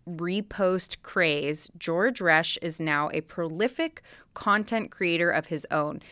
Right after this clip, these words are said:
His Insta-famous account, a marriage of viral memes and comedic quips, stemming from his self-proclaimed chubby kid sense of humor,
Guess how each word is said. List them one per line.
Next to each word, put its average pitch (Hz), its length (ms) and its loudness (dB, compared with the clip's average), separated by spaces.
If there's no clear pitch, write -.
His 185 280 -2
Insta-famous 214 800 2
account, 156 420 2
a 175 60 0
marriage 175 400 2
of 165 120 2
viral 170 380 4
memes 170 400 -2
and 160 180 -4
comedic 170 460 -2
quips, - 540 -4
stemming 196 440 2
from 175 280 -2
his 165 180 0
self-proclaimed 175 1000 0
chubby 196 400 0
kid 170 340 0
sense 160 280 -2
of 175 100 -4
humor, 139 400 -4